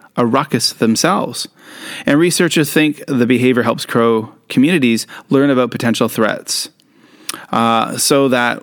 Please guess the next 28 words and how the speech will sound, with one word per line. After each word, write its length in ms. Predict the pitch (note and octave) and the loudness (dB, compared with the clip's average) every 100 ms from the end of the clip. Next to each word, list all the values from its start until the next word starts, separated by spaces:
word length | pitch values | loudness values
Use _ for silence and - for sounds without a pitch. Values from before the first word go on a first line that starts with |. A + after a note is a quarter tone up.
| - | -12
they 300 | F3+ A#2+ A#2+ | -4 0 4
know 340 | B2 F3+ C#3 | 4 2 0
which 220 | B2 C3+ | 0 0
locations 840 | C#3 C3+ A#2+ A2 - A#2 D3+ - - | 0 0 0 -2 0 0 0 -4 -6
and 180 | - A2 | -2 -2
predators 540 | - D#3 A2+ G#2+ G#2+ | -2 -2 0 -2 -2
to 100 | - | -2
avoid 300 | A#2+ G#2 G2+ | -2 0 -2
in 80 | G2 | -2
the 40 | C3+ | -2
future. 460 | A#3 C#4+ - - _ _ _ _ _ - - - - _ | -2 -2 -6 -8 _ _ _ _ _ -20 -20 -20 -20 _
Another 380 | - A2 G#2+ A2 | 0 2 2 0
interesting 500 | A#2+ - A#2 - A#2+ | 0 -2 -2 0 0
crow 280 | - C3 C3 | 2 0 0
fact, 500 | D#3+ E3 F3 D3+ - - - - - | 0 0 0 -4 -10 -14 -16 -16 -8
this 340 | - D3 G3 - | 0 2 2 0
communal 340 | F3+ F3+ F3+ | 0 2 2
learning 340 | E3 E3+ E3 | 2 2 2
is 120 | D3+ C#3+ | 0 -2
possible 540 | - C#3+ D3 - C#3+ | 0 0 0 0 0
because 280 | B2+ C3+ B2+ | 2 0 -2
crows 440 | - C3+ C3+ C#3 | -2 0 2 0
are 180 | - C3 | 0 -2
particularly 720 | - B2+ - B2+ C3+ C3 B2+ | -2 -4 -4 -2 0 0 0
social 600 | C3+ - F3 F#3+ - B2 | -2 0 0 0 0 -2
and 200 | C3 C#3+ | 0 -2
family-oriented 1000 | C#3+ B2 A2 A2+ B2 - A#2 A2 A2+ C#3+ B2+ | -2 -2 0 0 0 0 0 0 0 -2 -2
birds. 580 | G3+ D4 G#2 G2 - | -2 0 -2 -2 -6